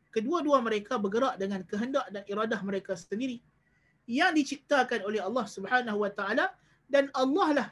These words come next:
yang menciptakan mereka untuk memilih. Allah yang cipta untuk kita memilih. Jadi, Allah tidak zalim. Dan setiap perkara yang berlaku dalam alam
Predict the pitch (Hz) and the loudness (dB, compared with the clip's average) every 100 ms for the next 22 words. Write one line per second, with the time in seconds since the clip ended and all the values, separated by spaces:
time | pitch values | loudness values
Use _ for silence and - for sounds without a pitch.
0 | - 233 233 233 220 - - 285 240 233 | -4 -4 -2 -4 -6 -8 -2 0 0 -2
1 | 208 202 196 190 175 _ _ _ _ _ | -4 -4 -6 -8 -10 _ _ _ _ _
2 | _ _ _ _ _ - 277 - - 220 | _ _ _ _ _ -8 -4 -2 -2 -2
3 | 202 170 - _ _ _ _ _ _ _ | -2 -4 -10 _ _ _ _ _ _ _
4 | _ _ _ _ _ _ _ _ _ 190 | _ _ _ _ _ _ _ _ _ -2
5 | 294 247 208 - - 175 185 202 180 - | 0 0 -4 -8 -8 -6 -6 -8 -10 -8
6 | 196 240 349 233 - _ _ _ _ _ | -6 -4 -2 -4 -6 _ _ _ _ _
7 | _ _ _ _ _ _ _ _ 170 185 | _ _ _ _ _ _ _ _ -10 -8
8 | 339 - _ _ _ 196 294 302 302 254 | -8 -10 _ _ _ -4 -2 -2 -2 0
9 | 311 302 240 - - _ _ _ _ _ | 0 0 -4 -12 -20 _ _ _ _ _
10 | _ _ _ _ _ _ 180 175 165 196 | _ _ _ _ _ _ -10 -8 -8 -4
11 | 330 220 247 262 233 214 220 262 262 214 | -2 -2 -2 2 2 2 2 0 0 0
12 | 196 175 269 359 | -2 -4 -4 -4